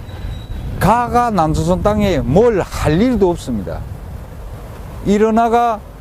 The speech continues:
아파트에서 죽어서 인생을 극단에 끝냈다고 생각하니까, "아차, 야가 인생 깨달았구나. 이 땅이 어떤 땅이란 거,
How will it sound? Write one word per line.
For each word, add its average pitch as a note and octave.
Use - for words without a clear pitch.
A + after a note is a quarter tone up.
아파트에서 D#3
죽어서 F#3
인생을 E3+
극단에 D3
끝냈다고 D#3+
생각하니까, C#3
"아차, C3
야가 F#3
인생 D#3
깨달았구나. C#3+
이 A#3
땅이 G#3+
어떤 G3
땅이란 D#3+
거, F#2+